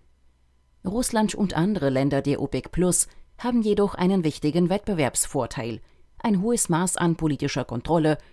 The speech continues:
über das Öl- und Gasgeschäft. Es geht um die Tatsache, dass der Staat der Haupt- oder einer der Hauptaktionäre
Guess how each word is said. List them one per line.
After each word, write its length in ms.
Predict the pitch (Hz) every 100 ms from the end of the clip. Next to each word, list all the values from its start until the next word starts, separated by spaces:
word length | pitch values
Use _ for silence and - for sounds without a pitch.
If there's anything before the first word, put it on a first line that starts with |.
| - -
über 200 | 240 240
das 200 | 196 -
Öl- 240 | 151 156
und 200 | - 202
Gasgeschäft. 760 | 180 135 - 135 - - - - - _ _ _ _ -
Es 180 | 233 -
geht 180 | 233 226
um 100 | 214
die 120 | 208
Tatsache, 640 | - 220 - 120 - 104 - -
dass 160 | - -
der 120 | 214
Staat 420 | - 175 190 - - - -
der 160 | 185 190
Haupt- 360 | 220 - - -
oder 240 | 160 -
einer 260 | 180 190 143
der 180 | 123
Hauptaktionäre 880 | 165 190 - - - 160 160 160 147